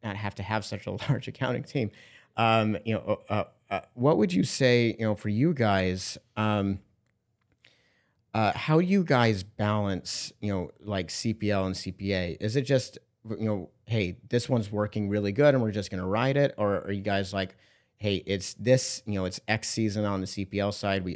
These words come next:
always, always do that." So how are you guys balancing that? Like, what type of team do you guys have to, like,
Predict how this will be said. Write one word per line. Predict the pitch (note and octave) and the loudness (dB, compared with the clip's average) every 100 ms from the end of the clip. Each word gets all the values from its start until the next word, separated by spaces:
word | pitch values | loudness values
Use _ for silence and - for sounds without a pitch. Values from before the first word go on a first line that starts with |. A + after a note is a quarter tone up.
| - | -2
always, | F#2+ F#2+ F#2+ F#2 - - | 0 2 0 -2 -8 -10
always | F#2+ F#2+ F#2 | -4 -2 -4
do | F#2+ F#2+ | -4 -2
that." | F#2+ - | -4 -4
So | - F2+ | -8 -4
how | G#2 B2 | 0 2
are | |
you | B2+ A2 | 2 0
guys | G#2+ G2 F#2+ - _ _ | 0 0 -2 -10 _ _
balancing | - A#2+ A#2 A#2+ | -2 0 0 0
that? | A2+ A2 G#2+ | 0 0 -2
Like, | G#2 F#2+ | -4 -2
what | A#2+ - | -2 -2
type | B2 - | -4 -4
of | F#2 | -10
team | - A2+ A2+ | -6 -2 0
do | A2 | 0
you | G#2+ | 0
guys | G2 F#2+ | 0 -2
have | G2+ G2+ G2 | -2 -2 -2
to, | F2 F2 _ _ _ _ _ - | -8 -12 _ _ _ _ _ -12
like, | F#2+ G#2 F2+ F#2 | -6 -4 -4 -6